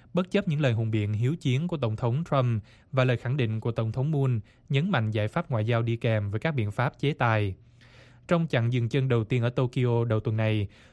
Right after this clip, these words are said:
Thủ tướng Trump và Thủ tướng Nhật Bản Shinzo Abe nhất trí rằng mọi phương án đều sẵn sàng để đối phó với Triều Tiên. Thủ tướng Abe, trong một cuộc họp báo với Tổng thống Trump tại cung điện Akasaka ở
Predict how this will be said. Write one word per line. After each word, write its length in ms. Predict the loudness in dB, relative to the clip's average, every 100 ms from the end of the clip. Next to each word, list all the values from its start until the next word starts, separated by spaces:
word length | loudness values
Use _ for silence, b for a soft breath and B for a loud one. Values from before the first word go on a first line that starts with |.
| B
Thủ 120 | -4
tướng 200 | 0 -2
Trump 320 | 2 0 0 0
và 160 | 0
Thủ 140 | 0 -2
tướng 160 | 0
Nhật 140 | -2 -2
Bản 220 | -2 -2
Shinzo 400 | -2 -2 0 0
Abe 360 | 0 0 0
nhất 200 | 0 -2
trí 120 | -2 0
rằng 340 | 2 2 -2 B B B
mọi 260 | 0 0 0
phương 200 | -2 -2
án 340 | 0 0 2
đều 220 | 2 2
sẵn 260 | 0 -2 -2
sàng 420 | 2 2 2 -2 -6 -4
để 240 | -2 -2
đối 200 | 0 -2
phó 340 | 0 0 0 0
với 180 | 0 -2
Triều 100 | -2
Tiên. 320 | 0 0 0 -4 -10 B B B B B
Thủ 120 | -4 -2
tướng 160 | 0
Abe, 400 | 0 2 4 2 -2 b b -2
trong 120 | 0
một 80 | 0
cuộc 140 | 0
họp 220 | 0 -2
báo 280 | 2 2 2
với 200 | 2 0
Tổng 240 | 0 -2 0
thống 220 | -2 -2
Trump 260 | 0 0 0
tại 200 | 0 0
cung 180 | -2 -2
điện 200 | 0 -2
Akasaka 760 | -4 -2 -2 0 -2 0 0
ở 140 | 0